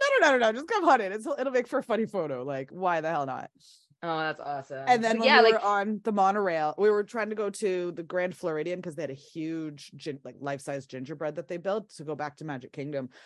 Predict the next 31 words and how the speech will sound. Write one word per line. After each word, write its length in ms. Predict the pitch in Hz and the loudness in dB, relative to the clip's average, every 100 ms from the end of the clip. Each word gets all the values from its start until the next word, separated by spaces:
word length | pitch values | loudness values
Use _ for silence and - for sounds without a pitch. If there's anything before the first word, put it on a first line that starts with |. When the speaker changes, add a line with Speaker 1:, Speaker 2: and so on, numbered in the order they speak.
| - - | -18 -4
Speaker 1:
And 80 | 190 | -2
a 40 | |
couple 260 | 214 220 220 | 0 2 2
of 100 | 208 | 2
older 300 | 190 190 202 | 0 0 0
ladies 380 | 190 175 175 170 | 0 0 0 -2
were 120 | 175 | -4
just 240 | 175 175 185 | -4 -4 -2
there. 300 | 170 175 - _ _ | 0 0 -4 _ _
They 100 | 247 | 6
were 100 | 285 | 8
locals 360 | 277 294 349 - | 8 6 4 -2
from 160 | 330 | -8
Florida, 560 | - 254 240 226 151 240 _ _ 208 | -2 2 2 4 2 0 _ _ 0
and 120 | 220 | 2
they 100 | 233 | 2
were 120 | 247 | 0
just 240 | 262 233 | -2 -2
there 260 | 214 214 269 | 0 0 0
eating 260 | 233 226 208 | -2 -4 0
dinner 220 | 208 214 | 0 0
at 100 | 262 | -2
the 80 | 277 | -2
Grand 240 | 302 294 277 | -2 -2 -2
Floridian 360 | 302 302 330 | -4 -2 -2
and 80 | 269 | -4
then 80 | 220 | -2
taking 260 | 247 208 | -2 0
the 80 | 226 | 0
monorail 420 | 190 170 175 147 | 2 0 0 -2
around. 400 | 143 143 120 - | -2 -6 -8 -14